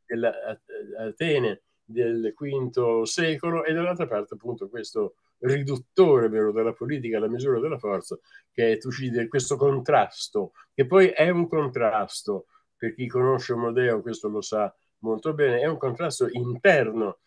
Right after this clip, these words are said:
alla storiografia di Omodeo, che batte sempre su questi due temi alternativi, cioè da una parte sono i grandi creatori di storia, quelli che aprono le cosiddette primavere dello spirito, insomma, da Gesù Cristo a,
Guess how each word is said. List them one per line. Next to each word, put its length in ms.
alla 200
storiografia 560
di 80
Omodeo, 340
che 120
batte 280
sempre 360
su 180
questi 300
due 200
temi 340
alternativi, 720
cioè 160
da 100
una 120
parte 520
sono 280
i 180
grandi 480
creatori 540
di 100
storia, 720
quelli 280
che 120
aprono 680
le 340
cosiddette 640
primavere 680
dello 220
spirito, 760
insomma, 400
da 240
Gesù 320
Cristo 640
a, 440